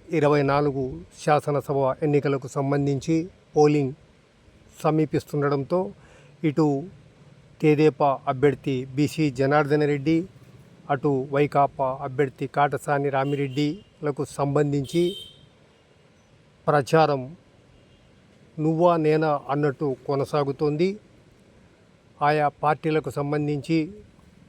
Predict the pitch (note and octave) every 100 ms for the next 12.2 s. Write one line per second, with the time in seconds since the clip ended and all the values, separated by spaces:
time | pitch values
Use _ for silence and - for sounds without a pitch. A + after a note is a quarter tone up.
0 | _ _ _ - - - C#3 C3+ D#3+ D3+
1 | D#3 D3+ D#3 C#3 C3+ D3+ - D#3 D#3 E3
2 | F3+ - D3 D3+ D3+ C3 C#3+ C3+ D3 C#3+
3 | C#3+ D3+ D3+ D#3+ D#3 C#3+ D#3 D3 - D3
4 | C3 D3 C#3+ D3 C#3 C3+ D3 A#2 C#3+ D3+
5 | C#3+ D#3 C#3+ B2+ - C#3 C3 D3+ C#3 C#3
6 | C#3 D3 D3 - D#3+ D#3+ E3 G#3+ G#3 -
7 | - - - - - D3+ D3+ D3+ D3+ D3
8 | D3 C#3+ C#3+ D3+ C#3 E3 - D3+ D3 D#3+
9 | D3 B2 C#3+ D3+ D3 D3+ D3 C#3+ C3 C#3
10 | C3 - - - - C#3+ D#3 D3 D3 D#3
11 | F#3 - - - - _ - D3 C#3+ E3
12 | C#3+